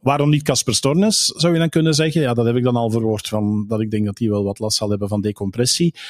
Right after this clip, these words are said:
Eh, maar ook bij, bij Stornes in Kona, het duurde wel even, eh, in Nice, ik zeg elke keer Kona, het was in Nice natuurlijk, het duurde wel even eer dat hij in zijn ritme kwam. Ehm, en die, die heeft eigenlijk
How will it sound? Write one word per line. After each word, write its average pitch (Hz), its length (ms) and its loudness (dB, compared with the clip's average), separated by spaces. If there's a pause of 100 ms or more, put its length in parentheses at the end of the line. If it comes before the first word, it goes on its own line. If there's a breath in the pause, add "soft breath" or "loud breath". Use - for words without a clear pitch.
(220 loud breath)
Eh, 120 340 0
maar 120 160 2
ook 151 240 0
bij, 135 140 2
bij 127 120 2
Stornes 175 460 2
in 127 120 2
Kona, 170 340 0
het 117 160 -4
duurde 165 260 4
wel 156 180 0
even, 156 360 2
eh, 143 300 0
in 120 120 4
Nice, 143 320 2
ik 110 100 -6
zeg 101 160 -4
elke 117 220 -4
keer 98 140 -8
Kona, 110 340 -4
het - 180 -20
was 107 140 -2
in 101 80 0
Nice 117 200 0
natuurlijk, 135 360 -2
het 117 140 -12
duurde 170 240 2
wel 135 160 2
even 131 380 0
eer 120 60 -2
dat 113 160 -6
hij 120 100 2
in 107 140 2
zijn 101 140 0
ritme 147 240 -2
kwam. 98 420 -2
Ehm, 101 720 0
en 104 300 -2
die, 110 160 -4
die 104 120 -4
heeft 107 180 -4
eigenlijk 113 400 -2